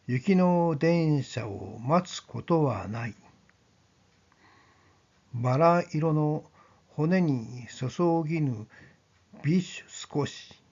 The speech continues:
国長館に春の雪降れ。青空にトレンチコート羽ばたけよ。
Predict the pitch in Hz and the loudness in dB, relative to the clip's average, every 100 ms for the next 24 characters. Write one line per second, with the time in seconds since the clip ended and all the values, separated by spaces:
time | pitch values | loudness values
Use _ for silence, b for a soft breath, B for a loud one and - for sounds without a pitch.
0 | _ _ _ _ - 143 - - 208 185 | _ _ _ _ -8 -6 -6 -2 2 4
1 | 147 - 120 110 107 - - b b b | 2 -2 -10 -8 -10 -12 -16 b b b
2 | b b _ - 180 170 143 113 101 85 | b b _ 0 2 2 -2 -4 -8 -10
3 | 113 - 156 - 139 113 - - _ _ | -10 -2 -2 -2 -6 -8 -10 -20 _ _
4 | _ _ _ _ _ _ _ _ _ _ | _ _ _ _ _ _ _ _ _ _
5 | _ b b b b b b _ 135 156 | _ b b b b b b _ 0 2
6 | 170 165 175 160 123 101 - _ _ - | 2 2 2 2 -2 -6 -14 _ _ -4
7 | 135 160 170 180 160 - - - - 170 | 0 2 2 2 -2 -8 -14 -8 0 2
8 | 156 135 104 107 104 - - 117 160 160 | 2 0 -8 -12 -14 -16 -10 0 4 4
9 | 160 156 - 107 - | 2 -8 -8 -12 -14